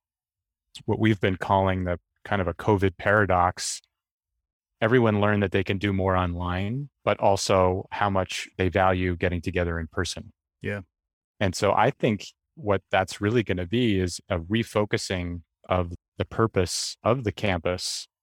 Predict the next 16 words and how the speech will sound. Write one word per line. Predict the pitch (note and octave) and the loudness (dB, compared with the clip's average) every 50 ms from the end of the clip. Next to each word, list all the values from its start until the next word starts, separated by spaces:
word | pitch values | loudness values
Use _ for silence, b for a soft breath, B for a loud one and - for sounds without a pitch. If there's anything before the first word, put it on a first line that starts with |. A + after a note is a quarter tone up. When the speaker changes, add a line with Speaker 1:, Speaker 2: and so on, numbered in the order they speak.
| _ _ _ _ _ _ _ _ _ _ - | _ _ _ _ _ _ _ _ _ _ -4
Speaker 1:
to | - A2+ | -4 -2
be | F#2+ A2 G#2+ G#2 | 0 2 2 2
more | G2+ G2+ G2 G2 G2+ G2+ G2+ G2+ G#2 | 2 2 2 2 2 2 4 2 2
about | - G#2 F#2+ F#2 F#2+ F#2 F#2 F#2 F#2 - - _ | 0 0 0 2 2 4 4 2 2 0 -4 _
community | - - G2+ G2 G2 G2 G2 G2 F#2+ G2 F#2+ F#2+ F#2+ F#2 F#2 F#2+ F#2 _ _ _ _ _ - | -10 -8 -6 -4 -2 -2 -2 -2 -2 -2 -2 -2 -4 -6 -6 -8 -12 _ _ _ _ _ -10
and | - F2+ F2 F2 E2+ F2 F2 F2 F#2+ _ _ - | -8 -6 -4 -4 -4 -6 -8 -10 -12 _ _ -6
collaboration | - G#2+ G2+ F#2+ F#2 E2+ F#2 F#2+ F#2+ F#2+ - - G#2+ F#2+ F2+ F2+ F2 F2+ F2+ - | -2 2 2 2 2 2 2 2 2 0 0 -2 -2 -2 -2 -4 -6 -6 -8 -8
and | - - F#2+ F2 - | -6 -6 -6 -6 -6
creativity, | - - G#2+ G2 F#2 F2 - - C3 A#2+ A2+ F#2+ F#2 F2+ F2 | -4 0 0 0 0 0 0 -2 0 0 0 -2 0 -4 -2
to | - G2 | -4 -4
be | E2+ G#2 G#2 G2+ G2 G2 G#2 - | -2 0 0 0 2 0 -2 -2
about | G#2+ G2+ F2 F#2 F2 F2+ F2+ F#2 - _ _ _ _ _ _ _ _ _ | -4 -4 0 0 0 2 0 -2 -4 _ _ _ _ _ _ _ _ _
facilitating | - G2+ - - A#2+ A2 A2 G2 - G#2 G2 F#2+ F#2 | -6 -4 0 0 2 2 2 2 2 2 2 2 0
the | F2+ E2+ | -4 -6
things | _ - G#2 F#2+ F#2 F2+ F2 - - | _ -6 -4 -4 -4 -4 -6 -6 -4
that | F#2+ F2 E2+ | -4 -4 -4